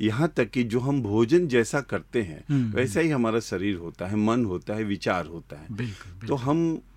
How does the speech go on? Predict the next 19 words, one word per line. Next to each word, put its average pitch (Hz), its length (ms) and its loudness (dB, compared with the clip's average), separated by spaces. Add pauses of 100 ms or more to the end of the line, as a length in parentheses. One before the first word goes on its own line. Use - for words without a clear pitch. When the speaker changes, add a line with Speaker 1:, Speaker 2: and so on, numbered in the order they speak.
(580)
Speaker 1:
विचारों 127 580 6
पर 180 160 2
संयम 135 400 4
नहीं 165 220 4
रखते - 340 -6
हैं, - 260 -16
Speaker 2:
हम्म, 131 160 2
हम्म, 101 180 -4
हम्म। 104 220 -6
Speaker 1:
अपनी 117 260 2
संवेदना 117 680 4
या 143 180 2
अभिव्यक्ति 127 600 2
का 156 120 0
प्रबंधन 127 600 4
नहीं 170 220 6
करते 87 380 -6
हैं। 80 240 -16
Speaker 2:
बिल्कुल, 110 420 -6